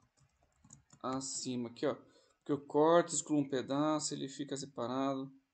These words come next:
Na verdade, aí você precisa juntar, né? Ou clicar o X. Você coloca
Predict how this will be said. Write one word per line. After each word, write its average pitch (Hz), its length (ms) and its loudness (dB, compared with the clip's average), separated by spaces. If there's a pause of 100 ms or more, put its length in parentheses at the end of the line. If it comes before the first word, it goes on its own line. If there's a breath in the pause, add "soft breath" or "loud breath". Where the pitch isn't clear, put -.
(640)
Na 127 140 -4
verdade, 127 420 0
aí 117 60 0
você 113 180 -6
precisa 117 220 -6
juntar, 165 420 0
né? 120 320 0 (680)
Ou 113 220 0
clicar 131 400 2
o 151 80 2
X. - 560 -2 (720)
Você 110 180 -10
coloca 113 520 -2